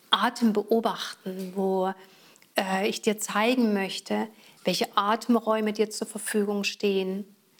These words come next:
wie du sie ausdehnen kannst und wie du mehr Lebensenergie aufnehmen kannst. Und zwei verschiedene Möglichkeiten zeige ich dir,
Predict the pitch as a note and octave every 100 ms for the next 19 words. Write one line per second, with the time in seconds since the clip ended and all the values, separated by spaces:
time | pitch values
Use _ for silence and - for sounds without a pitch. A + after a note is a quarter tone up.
0 | _ - - - - G3 G3 - - G3+
1 | A3 A#3 - A3 G#3+ G#3 G3+ G3 - G3
2 | G3 G3+ - - - _ _ _ _ _
3 | - - - - C#4 A#3 G#3+ G#3 F#3+ F#3+
4 | G3+ A3 - G3+ G3+ G#3 G3 - F#3+ F#3+
5 | G3 G3 A3 G#3 G3+ A3 G#3 G#3+ G#3 -
6 | A3+ - - - - _ _ _ - -
7 | - - - - - A#3+ - B3+ F4+ G4
8 | C#4+ - C4 A3 A3+ D4+ D4+ D4 A#3+ A3+
9 | A3+ A3+ G#3+ G#3+ G#3+ G#3 - A3+ B3